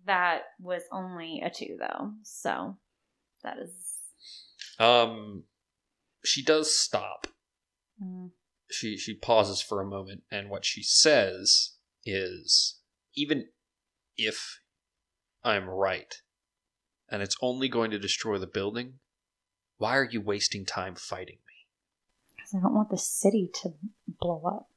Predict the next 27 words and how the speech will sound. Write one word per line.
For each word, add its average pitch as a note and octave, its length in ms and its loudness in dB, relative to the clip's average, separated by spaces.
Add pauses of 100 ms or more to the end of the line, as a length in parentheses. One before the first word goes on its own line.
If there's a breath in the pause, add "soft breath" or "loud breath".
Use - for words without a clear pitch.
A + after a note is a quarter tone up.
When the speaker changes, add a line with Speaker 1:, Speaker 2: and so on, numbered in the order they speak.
(120)
Speaker 1:
or E3+ 140 2
implode. F3 520 -4 (840)
I F3+ 60 2
don't F3 80 0
want F3+ 140 -4
people F#3+ 200 4
to F3 60 2
get F3+ 120 -2 (120)
hurt. G3+ 300 -4 (1120)
Speaker 2:
I - 80 -8
don't C#3+ 160 -2
know D3+ 100 0
if C#3 140 -2
you've G2 200 -6
noticed, A#2 520 6
but - 120 -4
the F#2 120 -6 (100)
building D3+ 380 8
is, G2 200 -2
and G2+ 140 0
the G2 100 -4
four C3+ 380 4
hundred - 540 0
people A2+ 340 -4
inside B2 440 4
of F#2+ 100 -2
it F2+ 100 -4